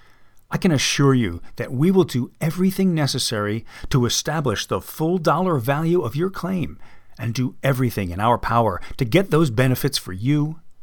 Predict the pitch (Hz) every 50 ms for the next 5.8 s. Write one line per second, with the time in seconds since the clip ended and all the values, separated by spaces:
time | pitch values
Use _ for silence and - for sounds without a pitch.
0 | - - - 110 107 110 107 - - 123 98 90 85 76 71 - - - - -
1 | - - - _ _ - - _ _ - _ - - _ _ _ - - - -
2 | - 147 120 107 - - - 113 123 151 175 190 220 - - 139 151 175 180 165
3 | 151 143 131 135 139 135 135 135 131 127 131 147 131 92 92 - - 98 85 82
4 | 101 104 135 143 160 175 220 151 143 143 135 143 143 139 - - - 95 92 -
5 | - 139 151 175 175 165 151 143 139 - - 131 127 131 147 -